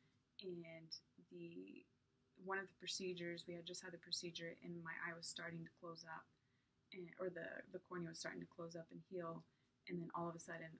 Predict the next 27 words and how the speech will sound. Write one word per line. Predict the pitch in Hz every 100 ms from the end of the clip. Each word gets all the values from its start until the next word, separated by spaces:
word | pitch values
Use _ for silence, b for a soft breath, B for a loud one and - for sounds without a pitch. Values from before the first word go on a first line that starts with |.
| -
all | 180 180
of |
that | 165 170
new, | 175 175 170 165 165 165 - _ -
uh, | - - - 175
all | 180
the, | 165 170 190
all | 190
those | 185
new | 185 170
cells, | - 170 160 160 - - - -
like, | -
sloughed | - 190 165 - -
off, | - - - - _ _ _ _ _ -
and | 175
so | 175
it | 160 175
reopened | 190 185 175 170 175 165
the |
ulcer, | - 170 165 170 165
which | 170 - - - _ 170
actually | 170 180
made | 165 160
it | - -
deeper | 165 - - -
and | 170
bigger. | 165 160 156